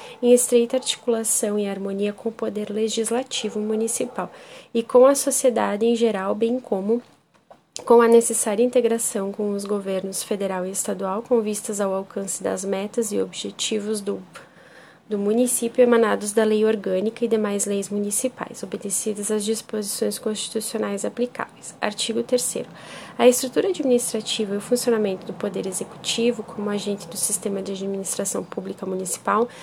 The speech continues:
estará voltada para o pleno cumprimento das atribuições e responsabilidades que lhes são comedidas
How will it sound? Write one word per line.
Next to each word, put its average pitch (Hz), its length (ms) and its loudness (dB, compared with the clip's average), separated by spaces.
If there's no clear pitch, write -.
estará 226 340 4
voltada 233 460 2
para 214 180 -2
o 208 40 -4
pleno 214 360 0
cumprimento 226 640 0
das 202 200 -4
atribuições 196 760 -4
e 226 60 0
responsabilidades 196 1000 -2
que - 120 -8
lhes 202 140 -4
são 214 200 -2
comedidas 214 840 -2